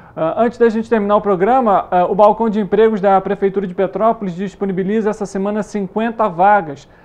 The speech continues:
As inscrições devem ser feitas pela internet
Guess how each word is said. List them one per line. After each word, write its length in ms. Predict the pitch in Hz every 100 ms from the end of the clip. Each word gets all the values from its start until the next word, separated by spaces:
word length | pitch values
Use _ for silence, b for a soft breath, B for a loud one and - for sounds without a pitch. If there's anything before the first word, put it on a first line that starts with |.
| B
As 220 | - 185
inscrições 580 | 190 190 185 170 214 220
devem 220 | 190 190
ser 200 | 185 202
feitas 540 | 196 - 202 202 196 - b b
pela 360 | 208 208 208 202
internet 960 | 240 233 233 175 190 226 214 - 156